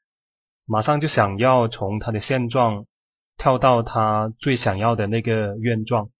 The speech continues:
所以他刚才也是这样子提到，就说，呃，希望能够找到一个他自己，呃，最准确的定位，然后他在那个方面会发挥到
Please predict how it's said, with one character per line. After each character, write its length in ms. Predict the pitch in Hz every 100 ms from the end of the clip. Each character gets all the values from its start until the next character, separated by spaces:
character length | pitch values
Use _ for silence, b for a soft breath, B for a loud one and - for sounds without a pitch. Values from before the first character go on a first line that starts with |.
| _ _ _ _
所 140 | - 127
以 40 |
他 200 | 127 131
刚 180 | 120 131
才 140 | 113 117
也 180 | 117
是 140 | 101 139
这 80 | 143
样 100 | 135
子 140 | 107
提 220 | - - 107
到， 180 | 131
就 120 | 123 127
说， 320 | 123 110 - - - _ _
呃， 200 | - 107
希 160 | 107 -
望 140 | 143
能 160 | 117 110
够 320 | 143 120 113
找 180 | 120 104
到 160 | 113 123
一 140 | 110
个 340 | 131 123 107 - _
他 140 | - 120
自 140 | 156
己， 320 | 135 110 92 - _ _ _ _ _ _ _ _
呃， 140 | 101
最 180 | - 170
准 220 | 123 113
确 160 | 101 143
的 100 | 120
定 220 | 139 131
位， 180 | 131 117
然 140 | 107
后 120 | 123 123
他 400 | - 117 110 110
在 340 | - 127 120 127
那 100 | 123
个 100 | 117
方 180 | 117
面 220 | 110 113 113 _
会 240 | - 127
发 280 | 113 113 104
挥 260 | - 107 104
到 320 | - 117 104